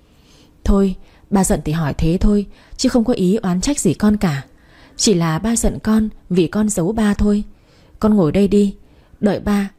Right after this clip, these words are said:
ba có chuyện muốn nói." Tôi nhìn ba khó hiểu khi thấy biểu cảm trên gương mặt của ba. Ra chiều sự việc quan trọng lắm, nên tôi liền ngồi xuống ghế, đưa tay lau đi khuôn mặt đang ướt của mình, rồi chờ đợi xem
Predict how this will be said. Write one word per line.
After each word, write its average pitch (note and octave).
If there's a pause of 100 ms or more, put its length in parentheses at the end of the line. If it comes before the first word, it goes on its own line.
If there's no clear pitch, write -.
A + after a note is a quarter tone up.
ba G3+
có A3+
chuyện G#3+
muốn F3+
nói." F#3 (1500)
Tôi G#3
nhìn D3+
ba G3
khó D#3
hiểu F#3 (240)
khi B3
thấy F#3+
biểu G#3+
cảm D3
trên A3
gương A3+
mặt E3
của C#3+
ba. G3+ (440)
Ra A#3+
chiều F#3
sự C#3
việc D#3
quan G3
trọng F#3
lắm, A3+ (580)
nên A3+
tôi A3+
liền F3
ngồi D3+
xuống E3
ghế, E3 (420)
đưa G#3
tay G#3 (260)
lau A3
đi A3+
khuôn A3
mặt F3+
đang A3
ướt C#4
của E3
mình, C#3+ (280)
rồi F3
chờ E3+
đợi D3+
xem A3